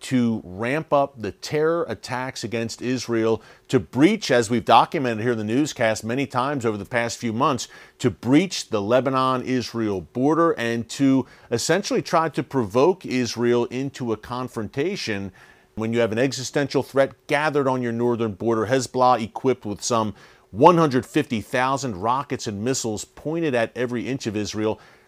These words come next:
probably even more than that at this point, Israel eventually, folks, let's not kid ourselves, will be forced to act. I call it the Great Northern War. I talked about the Iran and Hezbollah threat with Gilad Erdan,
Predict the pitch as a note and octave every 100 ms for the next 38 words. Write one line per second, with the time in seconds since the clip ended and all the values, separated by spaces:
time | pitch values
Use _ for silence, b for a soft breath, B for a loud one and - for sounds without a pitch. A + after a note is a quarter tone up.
0 | b - A#3+ G3 D3 C#3 A#2 A2 B2 D3
1 | A#2 G2+ G#2 B2 A2 G#2 F#2 - - G2+
2 | F#2 F2+ - b b b B2 C#3+ C#3 D3+
3 | D#3+ D3+ F2+ A#2 C3+ - C3 F2+ G2 F2
4 | E2+ - - G#2+ - B2+ B2 D3 B2+ F#2+
5 | - G2 F2+ E2+ - b b - F#2+ A2+
6 | A#2+ B2+ A#2+ G#2 F2 - G#2+ G2 G2 -
7 | - G#2 - G2+ G#2 - F#2 - - A2+
8 | A#2+ A#2 F#2+ D#2+ G2+ G#2+ A2 A2 G#2+ G2+
9 | G2 G2+ A#2 G2+ F#2+ B B B A#2+ -
10 | - D#3 - - G2 A2 G#2 G#2+ F#2+ F2+
11 | A2 C3 C#3+ C#3 A#2 F2+ B2 B2 - A2+
12 | A2+ A2+ - A2 B2 A#2 A#2 F#3+ F#3+ -
13 | - A#2+ G#2+ F#2+ G#2 A2 A#2+ A#2 G2 D#3
14 | F3 A#2+ A2+